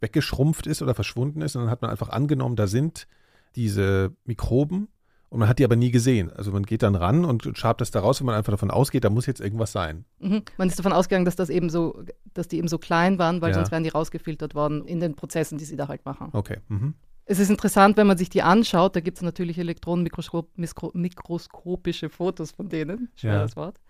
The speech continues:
Speaker 2: Und das ist so ein boxartiger Kopf und dann haben sie so einen Stab und dann sind das wie so ein Landeapparat bei, äh, Raumschiffen, stellt man sich das so vor,
Speaker 1: Ja.
Speaker 2: wo sie dann eben da auch andocken an die
Speaker 1: Ja.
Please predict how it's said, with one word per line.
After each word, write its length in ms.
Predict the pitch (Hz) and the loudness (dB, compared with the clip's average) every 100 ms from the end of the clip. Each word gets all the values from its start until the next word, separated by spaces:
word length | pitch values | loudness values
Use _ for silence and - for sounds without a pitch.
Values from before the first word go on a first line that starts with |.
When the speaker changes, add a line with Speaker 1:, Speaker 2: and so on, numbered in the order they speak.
| - - - - | -20 -20 -20 -12
Speaker 2:
Und 120 | - | -4
das 140 | 190 214 | -4 -2
ist 100 | - | 2
so 140 | 214 | 6
ein 240 | 190 175 | 6 4
boxartiger 880 | - 208 - - - 180 185 190 180 | 2 2 2 -4 -4 0 0 0 -2
Kopf 340 | - 254 - - | 0 -2 -4 -12
und 200 | - 180 | -8 -4
dann 120 | 180 | -2
haben 80 | 180 | -4
sie 80 | |
so 80 | 165 | -4
einen 100 | 170 | -6
Stab 360 | 170 170 180 202 | -4 2 2 2
und 140 | 185 | 0
dann 120 | 185 180 | 0 0
sind 180 | 190 196 | -2 -4
das 100 | - | -4
wie 80 | |
so 100 | 175 | 2
ein 120 | 190 170 | 4 6
Landeapparat 880 | 160 202 208 170 185 156 165 175 | 6 6 4 2 2 4 4 4
bei, 300 | - 165 160 | 2 2 2
äh, 140 | - - - - - - - | 0 -6 -12 -20 -14 -8 2
Raumschiffen, 540 | 147 208 - 156 160 | 4 4 2 -2 -4
stellt 240 | - 156 | -4 -4
man 140 | 170 147 | -4 -6
sich 160 | 143 | -8
das 160 | 160 - | -10 -10
so 100 | 160 | -10
vor, 240 | - 151 | -6 -4
Speaker 1:
Ja. 80 | 156 | -2
Speaker 2:
wo 60 | 160 | -2
sie 100 | 165 | 0
dann 160 | 175 | 0
eben 160 | - 170 | 0 2
da 160 | 170 165 | 2 2
auch 140 | - | 2
andocken 580 | 160 170 156 - 147 - | 0 0 0 0 -2 -2
an 140 | 160 | -4
die 140 | 156 | -4
Speaker 1:
Ja. 40 | - | -6